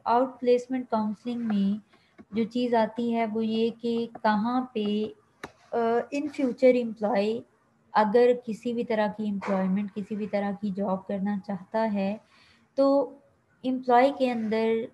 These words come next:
कौन सी ऐसी चीज़ें हैं, कौन सी ऐसी वीकनेसेस हैं कि जिनको ओवरकम करने की ज़रूरत है, कैसे एम्प्लॉय अपने आप को इम्प्रूव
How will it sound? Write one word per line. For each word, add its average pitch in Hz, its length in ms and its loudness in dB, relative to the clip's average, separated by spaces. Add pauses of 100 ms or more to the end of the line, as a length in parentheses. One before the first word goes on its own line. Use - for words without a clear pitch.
(120)
कौन 254 220 -4
सी 254 140 -4
ऐसी 220 320 0
चीज़ें 208 380 -4
हैं, 214 140 -2
कौन 208 220 -6
सी 226 120 -10
ऐसी 214 340 -6
वीकनेसेस 220 760 -2
हैं 214 260 -4 (4000)
कि 262 140 2
जिनको 240 640 0
ओवरकम 240 580 2
करने 214 340 -4
की 220 140 -6
ज़रूरत 196 580 -4
है, 202 200 -8 (100)
कैसे 240 320 2
एम्प्लॉय 220 500 -2
अपने 208 260 -2
आप 196 420 -2
को 202 280 -6 (100)
इम्प्रूव 214 440 -6